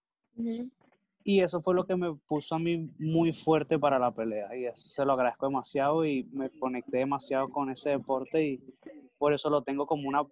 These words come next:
Speaker 2: no, no que le voy a dedicar mi vida, pero sí es algo que tengo como una pasión que
Speaker 1: Ok.
Speaker 2: me gusta, invertí en eso, tengo mi bicicleta, tengo mis cosas porque lo pienso hacer de manera profesional.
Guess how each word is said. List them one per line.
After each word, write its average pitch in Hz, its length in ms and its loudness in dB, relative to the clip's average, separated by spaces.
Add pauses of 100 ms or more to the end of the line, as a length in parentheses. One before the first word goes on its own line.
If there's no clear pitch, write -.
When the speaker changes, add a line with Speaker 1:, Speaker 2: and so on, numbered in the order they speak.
(120)
Speaker 2:
no, 156 460 -2
no 170 300 0
que 196 100 2
le 190 100 6
voy 165 120 4
a 180 40 2
dedicar 156 320 0
mi 160 140 -2
vida, 170 380 2 (580)
pero 143 180 -2
sí 143 160 -6
es 131 80 -2
algo 143 220 0
que 139 100 -4
tengo 131 220 -6
como 139 240 -4
una 135 140 -4
pasión 131 520 -6
que 131 460 2
Speaker 1:
Ok. - 260 -20
Speaker 2:
me 131 200 -2
gusta, 143 580 0
invertí 131 520 -2
en 123 120 -2
eso, 139 540 -2
tengo 120 180 -6
mi 127 140 -2
bicicleta, 135 540 0
tengo 123 220 -4
mis 139 160 -6
cosas 160 400 0
porque 131 360 0 (1040)
lo 147 360 6
pienso 143 280 0
hacer 143 180 0
de 139 80 2
manera 127 340 2
profesional. 120 580 -6